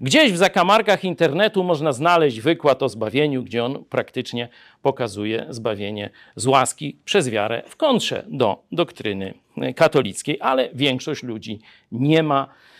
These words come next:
tej świadomości. <clears throat> Dlatego ten brak postawienia na ostrzu noża, że to jest religia, to jest gnój, tak jak dzisiaj mówiliśmy w tym wykładzie na temat usprawiedliwienia, że nawet jedna myśl,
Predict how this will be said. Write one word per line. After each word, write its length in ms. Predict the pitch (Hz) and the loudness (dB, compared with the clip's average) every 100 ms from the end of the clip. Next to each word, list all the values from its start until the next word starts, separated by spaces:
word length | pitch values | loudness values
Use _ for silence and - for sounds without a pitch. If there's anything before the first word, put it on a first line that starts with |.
| _ _ _ _ _ _ | _ _ _ _ _ _
tej 340 | - 143 139 117 - 135 | 4 6 6 0 -8 -2
świadomości. 920 | - 160 143 160 170 160 - - - _ - | 4 6 6 6 6 6 2 -8 -16 _ 4
<clears throat> 380 | 196 160 113 | 4 4 0
Dlatego 680 | 135 143 143 233 254 127 90 - _ | -2 0 2 0 0 0 -4 -10 _
ten 220 | - 147 160 | 0 2 0
brak 440 | 151 131 208 220 - | -2 2 2 2 -2
postawienia 680 | 190 170 160 139 220 247 208 | 0 0 0 0 0 0 0
na 180 | 170 | 0
ostrzu 480 | - 233 - - 220 | 0 -2 0 -4 0
noża, 500 | 185 214 170 113 - _ _ _ - _ _ | 4 4 4 2 -6 _ _ _ -20 _ _
że 180 | 107 151 | -2 -2
to 260 | 151 170 196 | 2 4 4
jest 200 | 208 214 | 4 2
religia, 520 | 208 180 123 92 - _ _ - | 0 0 -4 -4 -4 _ _ -6
to 200 | 120 165 | 2 2
jest 200 | 233 190 | 2 4
gnój, 440 | 220 233 139 - _ - | 6 6 4 -2 _ -12
tak 160 | 90 - | -10 -2
jak 160 | 127 | -2
dzisiaj 400 | 120 123 123 123 - - - - - | -2 -4 -2 -2 -2 -16 -20 -20 -10
mówiliśmy 680 | - 123 123 123 - 127 120 - | -4 -2 0 0 0 0 0 -4
w 60 | |
tym 220 | - 127 127 | -4 -2 -2
wykładzie 560 | - 139 135 139 131 135 - | -2 -2 2 2 2 -2 -4
na 140 | 131 | -4
temat 380 | 127 135 127 123 | -2 0 0 -2
usprawiedliwienia, 1040 | - 180 - 156 147 131 143 143 156 127 - | -4 -2 0 0 0 -4 -2 2 2 0 -8
że 120 | 104 | -8
nawet 300 | 120 147 165 | -4 -2 0
jedna 260 | 175 170 185 | 2 4 4
myśl, 640 | 160 190 339 311 - 113 | 6 8 8 6 2 -6